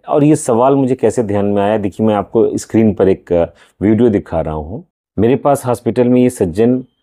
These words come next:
अपनी दो बर्ड्स लेके आए, पोल्ट्री बर्ड्स। ये इनके असील फाइटर रोस्टर्स थे,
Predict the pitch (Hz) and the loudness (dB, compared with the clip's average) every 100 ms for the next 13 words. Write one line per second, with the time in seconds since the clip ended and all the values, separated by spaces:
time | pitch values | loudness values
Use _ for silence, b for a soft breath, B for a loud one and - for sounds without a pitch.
0 | _ _ 117 139 131 87 127 104 107 104 | _ _ -6 -2 -2 0 0 2 0 0
1 | - 92 76 90 87 - 107 104 107 107 | -2 -6 -4 -4 -4 -2 0 0 0 -2
2 | 87 104 127 - 95 90 87 92 85 - | 0 0 -2 -2 -2 -2 -4 -6 -6 -4
3 | 98 90 - 98 - 98 82 90 - 101 | -2 -2 0 -2 0 0 2 0 0 0
4 | 95 - - 113 | 0 -2 -2 -2